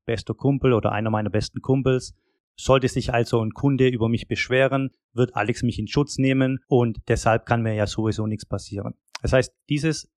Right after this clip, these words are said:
enge Vertrauen der Freundschaft, die dein Mitarbeiter mit dir aufbaut, führt dazu, dass du als Leader nicht mehr akzeptiert wirst, weil dein Mitarbeiter aufhört, zu dir heraufzuschauen, weil dein Mitarbeiter aufhört,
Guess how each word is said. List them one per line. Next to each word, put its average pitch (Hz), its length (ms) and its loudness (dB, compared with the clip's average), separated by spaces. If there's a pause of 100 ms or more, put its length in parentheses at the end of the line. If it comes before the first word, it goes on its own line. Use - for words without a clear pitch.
enge 160 480 0 (160)
Vertrauen 117 880 2 (200)
der 120 140 4
Freundschaft, 127 840 0
die 123 120 0
dein 117 180 2
Mitarbeiter 120 680 2
mit 131 320 -2 (140)
dir 123 260 2
aufbaut, 113 640 2 (300)
führt - 360 2
dazu, 147 560 2 (140)
dass 123 400 2
du 127 200 0
als 117 360 -4
Leader 143 360 2
nicht 123 260 -2
mehr 120 100 2
akzeptiert - 600 -2
wirst, - 280 -8 (420)
weil 135 300 2
dein 131 280 0
Mitarbeiter 127 580 0
aufhört, 123 460 -2 (220)
zu 143 140 -2
dir 127 220 0
heraufzuschauen, 135 1000 -2 (380)
weil 131 220 2
dein 139 200 2
Mitarbeiter 131 640 0
aufhört, 131 540 -2